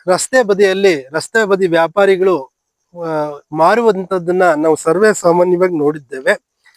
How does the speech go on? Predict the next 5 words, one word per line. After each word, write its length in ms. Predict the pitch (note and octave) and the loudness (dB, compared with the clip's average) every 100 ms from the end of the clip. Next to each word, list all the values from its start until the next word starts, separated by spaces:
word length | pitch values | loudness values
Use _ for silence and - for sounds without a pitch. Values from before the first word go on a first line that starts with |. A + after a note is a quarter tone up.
| _ _ _ _ _ _ _ F#3 | _ _ _ _ _ _ _ -2
ನಾನಿಲ್ಲಿ 460 | G#3 B3+ B3+ B3+ | 0 0 0 0
ನಿಮಗೆ 600 | A3+ G#3 A3+ F3+ E3+ F#3+ G3+ | 0 0 2 0 -2 -6 -4
ಇದರ 160 | F#3 | -2
ಮರನ 400 | F3 E3 F#3 B3 | 0 2 2 0
ಮಾತ್ರ 280 | A3 G3 B3 | 0 0 0